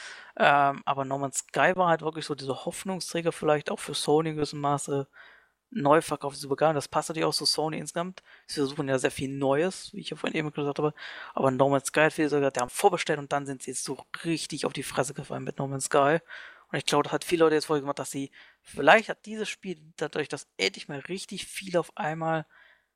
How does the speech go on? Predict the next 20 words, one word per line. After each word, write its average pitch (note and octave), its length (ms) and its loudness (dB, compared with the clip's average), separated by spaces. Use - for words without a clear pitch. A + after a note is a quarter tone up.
ja, C#3+ 120 4
hingeknallt F3+ 580 2
sind F3 140 -4
und D#3+ 100 0
einfach D3+ 240 2
ihre C#3+ 180 -4
sechzig D3+ 360 -4
Euro D3 160 0
verpuffert D3+ 440 0
haben, C#3+ 220 2
äh, C#3+ 300 0
gemerkt D3 260 2
haben, C#3+ 200 4
vorbestellen D#3 440 0
ist - 100 -6
vielleicht - 200 -4
doch D#3 160 0
nicht D3+ 160 -6
so D#3 140 -6
geil. D3+ 280 2